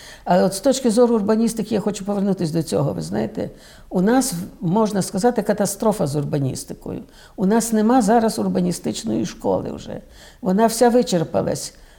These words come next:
Давні урбаністи, вони вже в більшості випадків відійшли, а нових урбаністів не, не підготували.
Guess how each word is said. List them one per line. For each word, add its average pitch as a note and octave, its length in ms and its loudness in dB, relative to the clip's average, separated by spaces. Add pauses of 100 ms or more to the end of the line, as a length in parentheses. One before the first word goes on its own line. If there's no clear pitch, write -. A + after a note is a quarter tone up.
(100)
Давні A3 440 4
урбаністи, G3+ 600 2
вони G#3 180 2
вже G3 140 2
в F#3 40 2
більшості F#3 500 -2
випадків F#3+ 460 0
відійшли, E3 640 -2 (560)
а F#3 120 4
нових G3 320 4
урбаністів A#3 580 4
не, A#3+ 160 6
не A#3+ 100 4
підготували. A#3 760 2